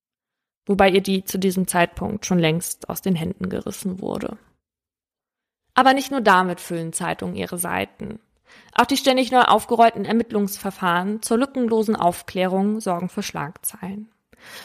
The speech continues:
Und damit auch für eine Dauerpräsenz von Natascha in den Medien. Erst recht, als sich dann auch noch der Chefermittler zweitausendzehn mutmaßlich suizidiert, nachdem er sich nicht hinter das Untersuchungsergebnis seiner eigenen Ermittlung stellen wollte.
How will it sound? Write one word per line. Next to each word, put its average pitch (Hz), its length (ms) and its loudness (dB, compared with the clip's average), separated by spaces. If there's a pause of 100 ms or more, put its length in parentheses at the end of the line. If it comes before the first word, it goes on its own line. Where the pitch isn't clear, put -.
Und 240 120 2
damit 247 320 4
auch 208 420 0
für 226 120 0
eine 226 180 2
Dauerpräsenz 180 720 0
von 185 160 -8
Natascha 180 500 -8
in 190 120 -4
den 196 160 0
Medien. - 480 -8 (760)
Erst - 220 2
recht, - 500 2
als 226 200 2
sich 233 120 -4
dann 277 220 2
auch 269 160 -2
noch 247 200 0
der 226 140 0
Chefermittler 185 760 -2
zweitausendzehn 185 1000 -6 (220)
mutmaßlich 202 760 2
suizidiert, 185 840 0
nachdem 269 280 2
er 254 80 6
sich 262 160 2
nicht - 420 -2
hinter 220 220 4
das 214 180 2
Untersuchungsergebnis 202 1200 0
seiner 208 480 4
eigenen 196 320 4
Ermittlung 190 500 0
stellen 170 400 -8
wollte. - 460 -8